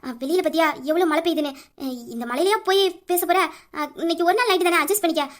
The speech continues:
காலையில எப்படி இருந்தாலும் நம்ம மொபைல் கிடைச்சிரும். ஆ, நான் ஆபீஸ்ல பேசியிருக்கேன். அவங்க நம்ம மொபைல் எப்படி இருந்தாலும் மார்னிங் கொண்டுட்டு வந்துருவாங்க.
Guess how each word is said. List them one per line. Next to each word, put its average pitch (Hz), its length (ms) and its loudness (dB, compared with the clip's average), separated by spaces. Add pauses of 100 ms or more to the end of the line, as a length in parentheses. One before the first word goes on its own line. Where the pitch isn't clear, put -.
(140)
காலையில 339 320 0
எப்படி 359 220 2
இருந்தாலும் 381 260 4
நம்ம 302 180 -2
மொபைல் 330 260 0
கிடைச்சிரும். 339 380 -2 (240)
ஆ, 277 140 -8
நான் 285 600 -2
ஆபீஸ்ல 381 300 0
பேசியிருக்கேன். 311 480 -2
அவங்க 269 460 -4 (200)
நம்ம 262 180 -8
மொபைல் 269 240 2
எப்படி 320 220 0
இருந்தாலும் 330 300 0
மார்னிங் 330 280 0
கொண்டுட்டு 339 300 0
வந்துருவாங்க. 277 220 0